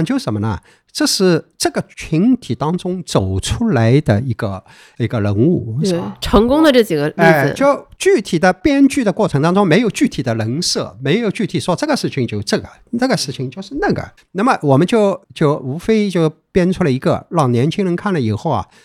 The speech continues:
Speaker 1: 人实际上也可以有多种追求，可以有多种追求，不要在一个点上我原地踏步，或者一个点上躺平躺下。实际上人可以，你此路不通还可以走另一条路的。我们把这种奋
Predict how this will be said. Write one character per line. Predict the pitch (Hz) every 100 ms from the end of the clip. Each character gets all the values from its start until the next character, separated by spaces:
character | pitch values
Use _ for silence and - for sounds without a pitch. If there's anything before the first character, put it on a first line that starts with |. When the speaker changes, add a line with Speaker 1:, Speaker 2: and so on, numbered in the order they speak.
| _
Speaker 1:
人 | - 123 165
实 | 233 170
际 | -
上 | 143 127
也 |
可 | 117 143
以 | 160
有 | 117
多 | 196 170
种 | 113
追 | - 202 170
求， | - 92 -
可 | - 156
以 | 226
有 | 131 139
多 | - 240 247 240
种 | - 101
追 | 127 123
求， | - 101
不 | -
要 | 208
在 | 185 190 175
一 | 247
个 | - 220 - -
点 | 135 98 104
上 | - 165 101 117
我 | 110
原 | 117 131
地 | 120 104
踏 | - 117
步， | - 95 87
或 | -
者 | 135 117
一 | 151
个 | 147
点 | 117 95
上 | - 107 98 -
躺 | - 113 104
平 | 95 120 120
躺 | 131 120 104
下。 | 95 165 - -
实 | -
际 | 233
上 | 240 131
人 | 143 233
可 | -
以， | 160 156 - -
你 | 214
此 | - -
路 | 127 170
不 | 185
通 | - 202
还 | 160
可 | -
以 | 175
走 | 165 104 107 _ -
另 | 247
一 | 139
条 | 117 123 139
路 | 202 131
的。 | 107
我 | 107
们 | 131 -
把 | 113
这 | 123 320
种 | 240 156 -
奋 | - - 330 202